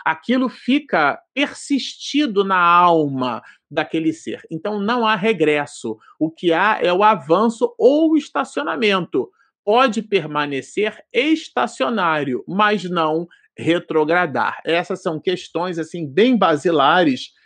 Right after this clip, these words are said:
e, ao mesmo tempo, fundamentais. Agora, Allan Kardec faz uma pergunta curiosa. Não daria pra Deus, é,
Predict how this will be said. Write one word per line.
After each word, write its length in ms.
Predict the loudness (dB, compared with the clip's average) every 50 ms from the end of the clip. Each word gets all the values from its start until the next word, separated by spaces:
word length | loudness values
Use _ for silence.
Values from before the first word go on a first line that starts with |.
| _ 0
e, 80 | 2 4
ao 120 | 4 4
mesmo 380 | 4 2 2 2 0 -2 -4 -4
tempo, 520 | -2 0 -2 0 -2 -2 -2 -2 -2 -2 -2 _ _ _
fundamentais. 1000 | -14 -6 -2 0 0 2 2 2 2 2 0 -2 0 -2 -2 -2 -2 -2 -6 -8 -6 -2
Agora, 520 | 0 2 4 6 6 6 4 0 -2 -4 _ _ _ _ _ _ _ -2
Allan 260 | 0 2 4 4 2
Kardec 440 | 2 0 -2 0 0 0 0 0 0
faz 180 | 0 0 2 2
uma 140 | 0 -2
pergunta 480 | 0 0 0 0 0 0 -2 -4 -4 -6
curiosa. 640 | -4 -4 -2 2 2 4 4 4 4 2 2 0 0
Não 160 | 0 0 0
daria 360 | 0 0 0 0 0 0 -2
pra 200 | -2 -2 -2 -2
Deus, 560 | -2 2 2 4 4 4 2 2 -2 -8 -16 _ _ _ _ _ -2
é, 800 | 0 2 2 2 2 0 0 0 0 0 0 -2 -2 -4 -6